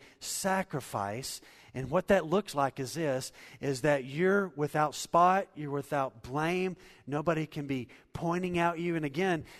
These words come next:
this is not a one-time bad decision. This is living a life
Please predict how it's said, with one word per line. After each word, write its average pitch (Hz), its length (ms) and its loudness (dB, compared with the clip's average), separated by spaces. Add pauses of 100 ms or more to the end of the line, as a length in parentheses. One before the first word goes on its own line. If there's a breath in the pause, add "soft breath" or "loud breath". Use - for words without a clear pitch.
this 170 180 0
is 175 160 -4
not 180 280 6 (460 loud breath)
a 151 160 4
one-time 165 640 2
bad 156 240 4
decision. 165 580 -4
This 170 220 -4
is 160 300 2 (280 loud breath)
living 185 460 6
a 156 100 6
life 156 580 8